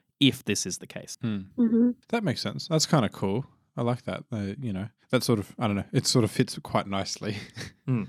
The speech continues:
Speaker 2: if that is the case.
Speaker 1: Yeah, which would date this interaction to around eighteen seventy-eight B C,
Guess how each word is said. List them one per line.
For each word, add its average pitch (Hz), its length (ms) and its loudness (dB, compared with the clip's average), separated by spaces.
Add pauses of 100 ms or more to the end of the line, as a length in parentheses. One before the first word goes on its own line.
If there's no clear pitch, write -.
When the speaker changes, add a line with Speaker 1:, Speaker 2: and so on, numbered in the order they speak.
(100)
Speaker 2:
if - 120 0
that 101 160 2
is 98 160 -2
the - 120 -10
case. - 400 -8 (120)
Speaker 1:
Yeah, 95 220 -8
which 120 200 0
would 117 240 2
date 120 300 2
this - 360 0 (120)
interaction 113 840 0 (220)
to 120 160 4
around 110 800 4 (200)
eighteen 110 400 2
seventy-eight 101 580 0
B 90 140 -8
C, - 320 -10